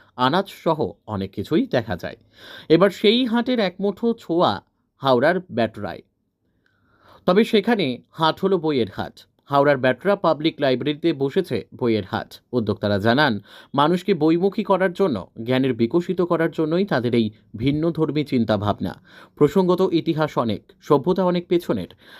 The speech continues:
এক শতাব্দী বছরেরও পুরনো সেই এই লাইব্রেরি। রবীন্দ্রনাথ, শরৎচন্দ্র বাদে বহু খ্যাতনামা মানুষ এসেছেন এই লাইব্রেরিতে।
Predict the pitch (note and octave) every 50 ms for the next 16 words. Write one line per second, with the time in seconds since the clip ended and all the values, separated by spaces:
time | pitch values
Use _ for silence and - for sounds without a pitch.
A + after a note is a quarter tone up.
0 | - - _ D3 D#3+ - - - A3 G#3+ A3+ G3+ F3+ A3 G3+ F#3 F#3 F3 - G3
1 | F#3+ F#3 F#3+ F3+ F#3 F3 E3 F3+ F3+ D#3+ A#2 A#2 B2+ - - D3+ C#3+ C3 - D3
2 | C3+ B2+ B2 B2 A#2 A2+ G2 G#2 A2 A2 G2 A2 G#2 - - _ _ _ _ _
3 | _ - C#3 D3 E3 G3 G3+ G#3 G3 G3+ G3+ F#3+ G3 - - - D#3+ C#3+ C#3+ C3+
4 | - D#3+ D3 C#3 D3 C#3 C#3+ D3 C#3+ C#3 A2 F#2+ - A2+ A#2 B2 A#2+ C3 A#2 -
5 | C3 B2+ - D#3+ E3+ F3+ F3+ F3+ F3 E3 D#3+ D#3 D#3 D3 - C#3+ C3 - A#2+ G#2+
6 | - E3+ F3 F3+ D#3 C#3 B2 B2 A#2 A#2 G#2+ A2 G#2+ G2 F#2+ F#2 - G2+ F2+